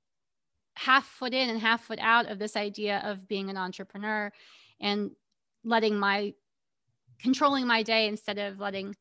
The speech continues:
others control my day or my time, only because I'm afraid of not making money, basically."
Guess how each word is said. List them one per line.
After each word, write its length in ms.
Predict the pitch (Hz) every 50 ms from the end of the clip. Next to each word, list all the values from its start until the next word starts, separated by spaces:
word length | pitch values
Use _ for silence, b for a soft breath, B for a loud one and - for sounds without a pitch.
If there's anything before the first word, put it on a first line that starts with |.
| _ _ _ _ _ _ -
others 360 | 254 254 247 233 226 220 214
control 540 | - - 202 202 - - 202 190 202 202 202
my 200 | 214 214 185 185
day 220 | 190 190 190 185 180
or 80 | 185 175
my 140 | 165 165 175
time, 480 | - - - 240 233 214 202 - 180 b b b b b b b b b b b b _ _ _ _ _ _ _ _ _ _
only 260 | - 269 269 247 233
because 280 | 240 233 220 233 226 214
I'm 100 | 220 208
afraid 340 | 208 190 - 214 196 190 190
of 320 | 190 196 190 - - - _ _ _ _ _ _ _ _ _ _ _ _ _ _ _ _ _ _ _ _ _ _ _ _ _ _ _ -
not 240 | 226 190 185 - -
making 280 | 214 190 - 190 180
money, 320 | 175 147 127 127 - - _ _ _ _ _ _ _ _ _ _ _
basically." 640 | - - 185 - - - - - - - 226 202